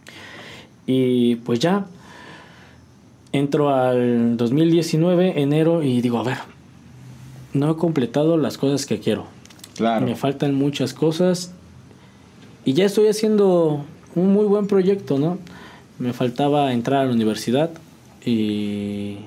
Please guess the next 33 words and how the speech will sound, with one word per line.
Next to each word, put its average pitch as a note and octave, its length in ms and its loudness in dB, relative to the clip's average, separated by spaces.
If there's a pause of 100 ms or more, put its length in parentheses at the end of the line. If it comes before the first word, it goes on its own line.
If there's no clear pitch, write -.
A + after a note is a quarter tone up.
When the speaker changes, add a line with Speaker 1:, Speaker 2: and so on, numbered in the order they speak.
(560)
Speaker 1:
dije, B2 200 0
"Es C#3 100 -2
el C#3+ 80 0
momento". G#2+ 340 -2 (1200)
Eh, A#2+ 60 -4 (160)
investigo B2 840 2 (920)
de A#2 60 0
aquí C3 200 0
en A#2+ 240 0
la A2 80 0
Universidad A2+ 520 0
de, A2 340 0 (300)
de A2 100 -6
San G#2 200 -6
Juan. D#3 340 -2
Me D3 80 2
iba F#3+ 100 4
a G3 40 4
ir G3 80 4
a G3 100 0
Querétaro, D3+ 400 0
pero A#2 180 -4
por G2+ 220 -8
situaciones, B2 720 -2
eh, G2 300 -4 (520)
externas, C#3 720 -2 (720)
eh, A2 180 -6
digo, A2 160 -2
"No, C3 280 -2
aquí A#2+ 200 -2
en D#3+ 100 2
San C3+ 140 -2
Juan". A2+ 180 -4